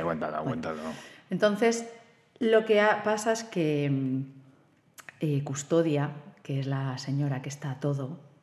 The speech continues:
Speaker 1: Sí, sí.
Speaker 2: en la, en la casa, ve la situación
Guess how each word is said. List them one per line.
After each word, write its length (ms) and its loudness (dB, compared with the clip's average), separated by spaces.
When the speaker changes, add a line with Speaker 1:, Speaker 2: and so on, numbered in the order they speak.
Speaker 1:
Sí, 420 2
sí. 340 0
Speaker 2:
en 140 -2
la, 360 -4
en 120 -4
la 140 -2
casa, 540 -6
ve 180 2
la 120 0
situación 720 -2